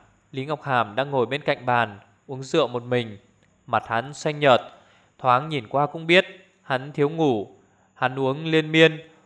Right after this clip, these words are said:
uống cạn chén đầy, rót đầy, chén cạn uống, rót như sợ không có dịp rót uống nữa. Gian nhà thiếu ánh sáng. Tuy giữa ngày, bên ngoài dương gian chói lọi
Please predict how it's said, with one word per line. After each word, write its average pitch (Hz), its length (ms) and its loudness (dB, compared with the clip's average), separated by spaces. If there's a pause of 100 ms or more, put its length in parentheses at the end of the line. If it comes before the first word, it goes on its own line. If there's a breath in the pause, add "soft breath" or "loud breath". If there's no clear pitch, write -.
(120)
uống 143 180 -2
cạn 151 260 4
chén 139 200 -4
đầy, 131 340 8 (320)
rót 151 320 4
đầy, 117 340 6 (140)
chén 135 460 -2
cạn 117 220 2
uống, 135 340 0 (540 soft breath)
rót 151 280 8 (140)
như 143 100 -4
sợ 131 240 4
không 143 180 -10
có 160 140 0
dịp 139 240 2 (120)
rót 147 220 0
uống 147 260 -2
nữa. 185 320 4 (460)
Gian 135 280 -2
nhà 117 300 2
thiếu 120 220 -4
ánh 139 120 0
sáng. 139 420 2 (600 soft breath)
Tuy 147 200 2
giữa 156 180 4
ngày, 131 420 6 (500 soft breath)
bên 151 220 4
ngoài 127 400 6
dương 156 240 -6
gian 156 320 8
chói 147 140 4
lọi 156 300 10